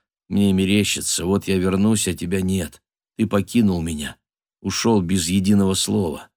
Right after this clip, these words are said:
Наверное, я пока что не все в тебе понимаю, но я очень боюсь тебя потерять. Я потеряла отца и мать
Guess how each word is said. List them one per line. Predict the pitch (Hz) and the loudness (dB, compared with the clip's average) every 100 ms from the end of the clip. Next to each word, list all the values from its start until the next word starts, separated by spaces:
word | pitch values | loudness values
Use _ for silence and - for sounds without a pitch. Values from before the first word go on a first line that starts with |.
| _ _ _ _ _ _ _ _ | _ _ _ _ _ _ _ _
Наверное, | 90 85 95 90 87 | -4 0 2 2 0
я | 87 85 | 0 -2
пока | 87 90 | -4 -4
что | 87 - | -6 -2
не | 90 82 | -2 -2
все | - 113 107 | -2 0 -2
в | |
тебе | - 76 - | -4 -8 -8
понимаю, | - 80 80 76 71 - _ _ _ _ _ | -6 -6 -6 -6 -10 -14 _ _ _ _ _
но | 85 | -4
я | 85 85 | -4 -4
очень | - 98 95 - 95 82 | 0 0 0 0 0 0
боюсь | 87 80 85 80 - | 0 -2 -4 -4 -6
тебя | 85 76 78 | -6 -6 -8
потерять. | - 78 - - - - - _ _ _ _ _ _ _ - | -10 -12 -10 -10 -12 -16 -20 _ _ _ _ _ _ _ -10
Я | 82 | -8
потеряла | 78 78 90 87 82 80 | -6 -4 -2 0 -2 -4
отца | 80 - 90 82 | -2 -2 0 -2
и | 82 | -2
мать | 82 85 76 - | -4 -4 -4 -8